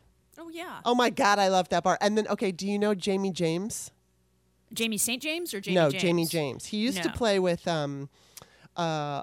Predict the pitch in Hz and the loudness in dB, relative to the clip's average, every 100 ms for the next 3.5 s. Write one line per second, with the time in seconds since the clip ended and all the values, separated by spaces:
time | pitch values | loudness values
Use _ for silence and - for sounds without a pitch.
0 | - 202 190 196 202 202 208 208 220 214 | 0 4 6 8 6 4 2 2 2 2
1 | 247 220 196 180 175 202 226 220 208 214 | -2 0 0 -2 -2 -2 -2 0 -2 -2
2 | 175 175 165 156 - 151 143 147 _ _ | -2 -2 0 -4 -4 -6 -6 -8 _ _
3 | - 427 480 539 | -8 -6 -6 -8